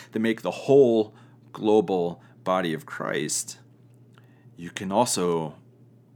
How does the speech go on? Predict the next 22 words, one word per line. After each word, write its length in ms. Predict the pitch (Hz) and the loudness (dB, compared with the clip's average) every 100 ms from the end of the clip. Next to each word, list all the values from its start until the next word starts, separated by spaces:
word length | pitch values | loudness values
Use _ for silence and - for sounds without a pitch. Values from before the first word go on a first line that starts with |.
| - _ - - | -20 _ -20 -20
say 760 | - - - 90 85 76 73 - _ - - - | -8 -6 -2 -2 0 -2 -6 -12 _ -20 -20 -20
fragmented 1160 | - - - - 95 104 107 92 78 78 78 - | -20 -20 -16 -4 0 0 0 -4 -6 -8 -12 -10
souls 680 | - 78 71 55 - - - - - - - - - 80 | -8 -6 -6 -8 -10 -14 -16 -20 -20 -20 -20 -20 -20 -8
make 280 | 85 82 | -6 -6
for 180 | - 76 | -8 -14
fragmented 1040 | 73 - - 95 95 90 90 85 82 76 - | -14 -10 -2 2 2 0 -6 -6 -8 -12 -12
people, 640 | 76 67 - 62 71 - - - - | -14 -14 -12 -14 -14 -20 -20 -20 -12
that 180 | 78 82 | -8 -6
make 280 | 82 82 - | -6 -8 -8
for 180 | 76 | -10
fragmented 1120 | - - - 98 101 104 - 92 85 85 76 73 | -12 -18 -8 2 4 2 -2 -4 -4 -6 -10 -12
households, 840 | - 95 90 - - 62 60 - | -8 -4 -4 -4 -10 -10 -10 -12
that 160 | 65 69 | -14 -10
make 220 | 80 - | -10 -10
for 160 | - 69 | -14 -16
fragmented 1120 | - - 92 98 98 85 87 85 - 78 - | -18 -4 0 2 0 -4 -6 -6 -6 -8 -10
communities, 800 | - 73 80 92 87 80 82 - | -16 -12 -6 -4 -4 -6 -6 -8
that 120 | - | -10
make 200 | 80 80 | -10 -10
for 160 | - 60 | -12 -16
fragmented 880 | - - 87 98 104 101 101 87 - | -16 -6 -2 -2 -4 -10 -10 -10 -10
churches, 800 | - - 76 76 69 - - | -8 -4 -6 -6 -8 -8 -10